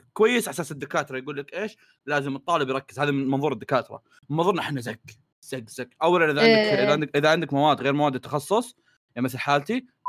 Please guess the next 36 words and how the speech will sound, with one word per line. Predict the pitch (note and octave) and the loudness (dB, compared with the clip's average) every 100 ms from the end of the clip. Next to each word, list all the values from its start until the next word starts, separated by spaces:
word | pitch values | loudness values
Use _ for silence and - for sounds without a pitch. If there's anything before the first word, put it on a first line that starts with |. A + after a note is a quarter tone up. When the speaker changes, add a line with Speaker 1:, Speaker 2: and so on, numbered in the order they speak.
| - | -4
Speaker 1:
أكو | - A#2 | -4 -6
ذاك، | A#2+ | -6
أنا | C3 C#3 | -2 -2
المواد | C#3+ D3+ C3+ | 2 0 0
اللي | A#2 | -4
عندي | A#2+ C3+ | -4 -4
الحين | C3 C#3 | -4 -8
مثلًا | C3 B2+ B2 | -6 -8 -6
مادتين، | C#3 E3 D#3 C3+ C3+ - | -4 -4 -6 -6 -6 -4
مادة، | C#3 E3+ D3 | 0 0 0
مادة | D3+ D#3 | -4 -4
تخصص، | - E3+ D#3 | -12 -16 -8
مادة | C#3 A#2+ | -6 -4
لا، | A2+ | -6
عرفت؟ | A2 B2+ - _ - | -4 -6 -8 _ -6
فصدفت | - - F#3 F#3 | -6 -2 0 4
Speaker 2:
مم. | B3 | 6
Speaker 1:
إنه | A3+ D3 | 4 -2
اثنين | C#3+ D3+ | -6 -6
نفس | C#3 B2 | -8 -10
اليوم. | A2+ G2+ _ D3 - _ _ _ _ _ | -12 -12 _ -14 -14 _ _ _ _ _
عندك | C#3 E3 | -6 -2
شيء | - F3+ | 0 0
ثاني، | - G3+ A3+ A#3+ D4+ - _ _ _ _ | 2 4 4 4 0 -4 _ _ _ _
آه، | B2+ C3 B2+ B2+ A#2+ | -2 2 2 2 0
الشيء | C3+ - | 0 0
الزق | F3+ E3 F3 | 0 0 -4
الثاني | D#3 G3 G#3+ G3+ | -2 2 2 2
إنه | D3 C#3+ | -2 0
ما | F3+ | 0
فيه | F#3 F3 D3 C3+ | 0 0 0 -2
تساهل | - - D3 B2+ | -6 -4 -2 0
بينك | B2+ B2 | -2 -4
وبين | B2 A#2 | -6 -8
الدكتور، | A#2 - B2+ G#2+ | -10 -8 -6 -4
عرفت؟ | A2 C#3 C#3+ | -2 -2 -4